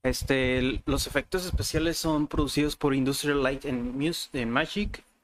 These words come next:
Y la distribución, me parece que más bien la distribución, ah, no, sí, la productora es Nickelodeon Movies y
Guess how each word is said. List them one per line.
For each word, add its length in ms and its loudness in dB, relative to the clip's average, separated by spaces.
Y 100 2
la 120 2
distribución, 720 0
me 80 0
parece 280 -4
que 120 -2
más 180 0
bien 100 -2
la 60 0
distribución, 720 -2
ah, 120 2
no, 120 0
sí, 180 -2
la 180 0
productora 840 0
es 260 -2
Nickelodeon 680 0
Movies 480 -2
y 300 -4